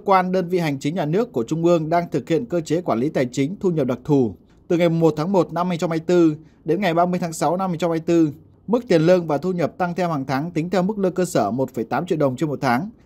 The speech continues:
theo cơ chế đặc thù đảm bảo không vượt quá mức tiền lương và thu nhập tăng thêm được hưởng từ tháng mười hai năm hai nghìn không trăm hai mươi ba, không bao gồm phần tiền lương và thu nhập tăng thêm do điều chỉnh hệ số tiền lương ngạch, bậc khi nâng ngạch, nâng bậc năm hai nghìn không trăm hai mươi tư. Trường hợp tính theo nguyên tắc trên,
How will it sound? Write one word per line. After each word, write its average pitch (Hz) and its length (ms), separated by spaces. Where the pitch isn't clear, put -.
theo 202 160
cơ 202 180
chế 190 220
đặc 196 200
thù 147 200
đảm 123 220
bảo 110 180
không 185 220
vượt 156 180
quá 139 160
mức 220 180
tiền 143 140
lương 165 300
và 139 200
thu 185 100
nhập 151 200
tăng 165 160
thêm 170 200
được 135 180
hưởng 107 200
từ 131 100
tháng 139 200
mười 160 100
hai 156 240
năm 151 140
hai - 20
nghìn 143 100
không 156 80
trăm - 20
hai 147 140
mươi 151 40
ba, 139 240
không 208 180
bao 196 140
gồm 160 220
phần 147 140
tiền 139 180
lương 170 280
và 143 120
thu 185 180
nhập 165 200
tăng 156 160
thêm 170 200
do 170 140
điều 151 180
chỉnh 127 200
hệ 131 120
số 139 180
tiền 151 200
lương 165 140
ngạch, 139 180
bậc 139 260
khi 190 120
nâng 185 200
ngạch, 151 260
nâng 180 260
bậc 151 240
năm 160 200
hai 165 80
nghìn 143 100
không 156 80
trăm 151 40
hai 156 80
mươi 151 60
tư. 165 260
Trường 180 160
hợp 170 180
tính 175 140
theo 214 140
nguyên 190 160
tắc 240 180
trên, 185 320